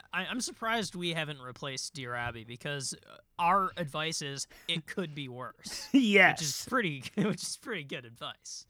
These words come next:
Speaker 2: It could be worse if you really need to get rid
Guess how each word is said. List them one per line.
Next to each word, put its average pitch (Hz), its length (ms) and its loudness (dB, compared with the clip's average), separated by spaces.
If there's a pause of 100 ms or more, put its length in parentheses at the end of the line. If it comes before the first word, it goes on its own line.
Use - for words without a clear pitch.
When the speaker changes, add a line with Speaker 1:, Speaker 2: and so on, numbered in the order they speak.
Speaker 2:
It 190 180 8
could 240 220 8
be 208 140 8
worse 180 300 10
if 160 120 -2
you 180 160 4
really 208 380 8
need 160 220 2
to 143 80 0
get 147 240 4
rid 147 400 8